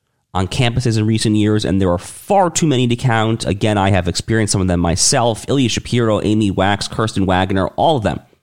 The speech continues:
This has to be the worst. This has to be the worst.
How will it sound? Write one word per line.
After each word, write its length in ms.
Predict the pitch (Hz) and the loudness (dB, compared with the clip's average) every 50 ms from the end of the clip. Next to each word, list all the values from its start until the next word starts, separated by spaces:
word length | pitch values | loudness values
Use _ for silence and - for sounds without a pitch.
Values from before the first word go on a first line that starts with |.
| _ _ _ _ _ _ _ _ _ _ _ _ _ _ _ _ _ _ _ | _ _ _ _ _ _ _ _ _ _ _ _ _ _ _ _ _ _ _
This 360 | - 107 120 190 285 - - | -10 -4 -2 0 0 0 -2
has 480 | - - - - - 175 160 - - - | -4 -4 -2 0 0 0 0 0 0 0
to 100 | 127 120 | 0 0
be 180 | 117 117 107 | 2 2 2
the 140 | 107 101 95 | 2 2 0
worst. 460 | 87 87 85 69 - - - - - - _ _ _ _ _ _ _ _ _ _ _ _ _ _ _ _ _ _ _ - | 0 0 -2 0 0 -2 -2 -2 -4 -10 _ _ _ _ _ _ _ _ _ _ _ _ _ _ _ _ _ _ _ 0
This 260 | 214 220 - - - - _ _ _ _ _ | 0 0 0 -2 -6 -8 _ _ _ _ _
has 440 | - - - 160 143 - - - - | -4 -2 -2 0 0 0 -2 -2 0
to 100 | - 120 | 0 0
be 140 | 120 120 113 | 0 0 0
the 100 | 104 104 | 0 0
worst. 320 | 110 113 90 87 - | 0 0 0 0 -4